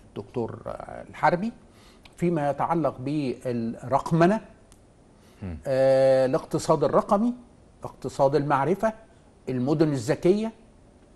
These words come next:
Speaker 1: إلى آخره.
Speaker 2: آه.
Speaker 1: ندخل مجال جديد ندفع فيه، يبقى ده لتحقيق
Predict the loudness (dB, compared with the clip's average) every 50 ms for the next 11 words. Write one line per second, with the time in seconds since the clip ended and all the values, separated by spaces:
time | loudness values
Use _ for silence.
0 | -20 -20 _ -20 -20 -20 -20 -20 _ _ -8 _ 0 0 0 0 -4 -8 -12 -14
1 | -14 -14 -20 -20 -20 -20 _ _ _ _ -20 -20 _ _ -10 -8 -8 -8 -8 -4
2 | 0 0 0 0 0 -2 -2 0 0 0 2 4 4 4 4 2 0 0 -2 -2
3 | -2 -4 -4 -6 -8 -16 -20 -20 -20 -20 _ _ -4 0 0 0 0 0 -2 -2
4 | -2 -2 -4 -8 -8 -8 -8 -12 -18 -20 _ _ _ _ _ -4 -2 -2 -2 -4
5 | -6 -4 -2 0 0 -2 -2 -4 -6 -6 -6 -6 -8 -8 -10 -6 -4 -2 -2 -2
6 | -4 -12 -20 -20 -20